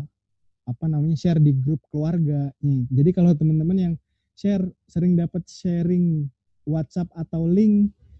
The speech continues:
berita di grup keluarga, itu namanya optimasi off page. Jadi kalau ada berita hoax atau apa, berarti secara nggak langsung teman-teman telah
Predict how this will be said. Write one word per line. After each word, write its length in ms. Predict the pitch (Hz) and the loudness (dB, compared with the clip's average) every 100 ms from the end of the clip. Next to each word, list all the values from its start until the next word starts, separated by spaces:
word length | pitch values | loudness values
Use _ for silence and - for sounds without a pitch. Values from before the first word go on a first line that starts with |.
| _ _ | _ _
berita 400 | 135 170 180 180 | 6 6 6 4
di 160 | 165 151 | 4 6
grup 240 | 170 - | 4 2
keluarga, 320 | 175 175 185 | 0 4 4
itu 240 | 214 185 208 | 4 4 6
namanya 400 | 180 185 214 190 | 8 10 8 6
optimasi 560 | - 175 165 160 - | 0 4 4 4 2
off 200 | 175 160 - | 0 -2 0
page. 480 | 147 135 123 - | 0 2 0 0
Jadi 200 | 139 147 | 4 4
kalau 200 | 160 156 | 4 2
ada 120 | 147 139 | 4 4
berita 360 | 135 143 139 | 4 0 -4
hoax 240 | 151 151 156 | -4 -4 -8
atau 240 | 135 151 | -8 -8
apa, 200 | - 160 | -6 -4
berarti 440 | 139 143 139 220 220 _ _ _ _ | -2 -2 -2 -2 -4 _ _ _ _
secara 280 | - 170 175 | -6 -4 -2
nggak 160 | 165 | -2
langsung 400 | 165 170 214 214 | -2 -2 0 0
teman-teman 480 | 202 185 190 214 208 | 2 0 2 0 -2
telah 240 | 170 175 | -4 -4